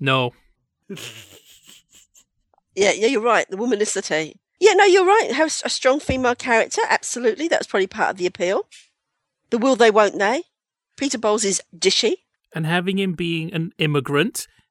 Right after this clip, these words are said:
Speaker 1: there's just ways of, privilege is a, a much abused word now. I mean, there is a point behind the ideas of checking privilege, but there is always that risk that it then just becomes something used as a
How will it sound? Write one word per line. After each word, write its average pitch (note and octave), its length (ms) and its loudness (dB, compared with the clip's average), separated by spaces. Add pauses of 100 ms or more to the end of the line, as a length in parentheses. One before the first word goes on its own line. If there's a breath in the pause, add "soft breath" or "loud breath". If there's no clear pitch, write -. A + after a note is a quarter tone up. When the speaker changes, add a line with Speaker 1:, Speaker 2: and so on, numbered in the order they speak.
(160)
Speaker 1:
there's G#3 180 -4
just - 220 -4
ways A#3+ 300 -2
of, G#3 240 -10 (440)
privilege A#3+ 680 -2
is F3 400 -6 (200)
a, G#3+ 60 -18 (120)
a E3+ 60 -6
much F3 340 -2
abused D#3+ 360 -4
word C3+ 320 -2
now. A#2 180 -6
I - 20 -4
mean, C3+ 180 -2
there D3+ 140 0
is F3 120 0
a F3+ 40 -4
point D#3+ 360 -2
behind B2+ 460 -4
the B2+ 140 -8
ideas B2 380 -4
of A#2 100 -14
checking A#2+ 360 -8
privilege, A2 560 -12 (400)
but B2+ 160 -4
there C3+ 120 -2
is D3 160 0
always D3 240 2
that C3 160 0 (140)
risk - 340 -2
that B2 160 -4
it C3 120 -12
then B2+ 240 -4
just B2 240 -10
becomes B2 380 -10
something A#2+ 560 -10
used A#2 340 -10
as A2+ 120 -10
a A2 140 -12